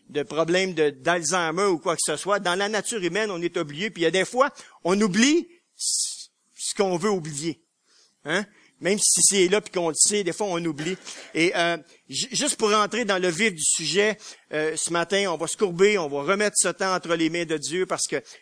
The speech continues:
tout ce temps au niveau de la parole, c'est que le Seigneur vienne toucher nos cœurs. Donc, Éternel, notre Dieu, c'est avec joie, reconnaissance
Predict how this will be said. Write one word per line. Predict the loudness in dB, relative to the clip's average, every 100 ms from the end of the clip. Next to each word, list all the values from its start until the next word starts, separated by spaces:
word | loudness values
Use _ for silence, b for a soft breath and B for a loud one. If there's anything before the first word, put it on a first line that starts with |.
| _
tout | -4 0
ce | 2
temps | 2 0 0
au | -2
niveau | -4 0 2
de |
la | 2
parole, | 2 0 2 2
c'est | 0 -2
que | -2
le |
Seigneur | 0 0 0 -2
vienne | -2 -6
toucher | -6 -8 -4 -4
nos | -4
cœurs. | 0 0 0 -2 B B B 0
Donc, | 0 2
Éternel, | 2 2 2 0
notre | 0 -4 -2 -2
Dieu, | 0 0 0 -2 B B B
c'est | -2 -2 0
avec | 0 0 0
joie, | 0 0 2 2 2
reconnaissance | -2 0 0 2 2 0 -2